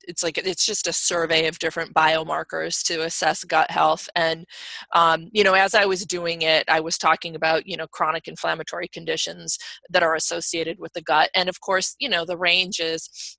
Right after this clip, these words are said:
n-, y-, um, neurodevelopmental, neuro-, neurodegenerative, um, you know, cardiometabolic, of course, autoimmunity, allergic, et cetera, et cetera, et cetera, et cetera. So it's massive, right? It really encompasses almost all of the conditions we're working with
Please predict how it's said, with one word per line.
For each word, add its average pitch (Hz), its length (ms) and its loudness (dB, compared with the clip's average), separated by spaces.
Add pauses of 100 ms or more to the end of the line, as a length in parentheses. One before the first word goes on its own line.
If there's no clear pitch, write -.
n-, 175 180 -16
y-, 165 120 -8 (120)
um, 165 300 -4 (100)
neurodevelopmental, 170 880 0
neuro-, 156 320 -4 (160)
neurodegenerative, 170 960 0 (220)
um, - 340 -12 (200)
you 170 160 -10
know, 175 120 -10
cardiometabolic, 165 1000 2
of - 120 -20
course, 156 300 -6
autoimmunity, 160 800 -6
allergic, 156 520 -6
et - 120 -12
cetera, 156 340 0
et - 120 -8
cetera, 170 280 -6
et - 100 -14
cetera, 113 240 -8
et - 120 -12
cetera. - 240 -10 (300)
So 247 120 4
it's 233 140 -4
massive, 247 600 0
right? 190 220 2
It - 180 -2
really 277 340 -4
encompasses 190 760 -4
almost 165 340 -6
all 160 200 -4
of 160 80 -8
the 160 80 -16
conditions 165 560 -10
we're 165 160 -8
working 160 440 -6
with 139 240 -6